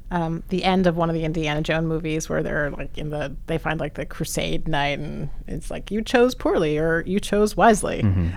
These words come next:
Speaker 1: Uh, not to steal the Choosing Wisely campaign
Speaker 2: <laughs>
Speaker 1: motto. Um, but I think there's ways to do it well. There are ways to use Med Twitter very well and feel very fulfilled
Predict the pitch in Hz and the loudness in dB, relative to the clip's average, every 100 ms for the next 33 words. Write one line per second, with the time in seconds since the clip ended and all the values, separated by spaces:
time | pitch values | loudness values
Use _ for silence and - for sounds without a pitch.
0 | - 160 160 170 160 175 - 165 147 - | 0 2 2 0 -2 -2 -2 -2 0 -2
1 | 165 156 165 156 156 151 160 156 156 170 | -2 -2 -4 -4 -4 -2 -2 -2 -2 -2
2 | - - - 196 175 170 160 - - 247 | -2 -2 0 4 8 6 4 -4 8 10
3 | 247 220 302 339 349 330 254 285 277 233 | 10 10 8 8 6 6 8 6 6 4
4 | 240 226 - - - 214 190 185 175 466 | 8 8 6 -4 -4 4 8 10 10 8
5 | - - - 233 220 220 254 220 214 180 | 2 -10 6 8 10 6 4 2 2 4
6 | 190 190 202 185 175 170 170 165 180 220 | 4 4 4 4 2 2 4 6 4 6
7 | 240 254 202 190 208 180 175 180 185 180 | 6 6 2 2 2 4 2 2 -4 -8
8 | - 196 190 240 277 | 2 4 6 4 0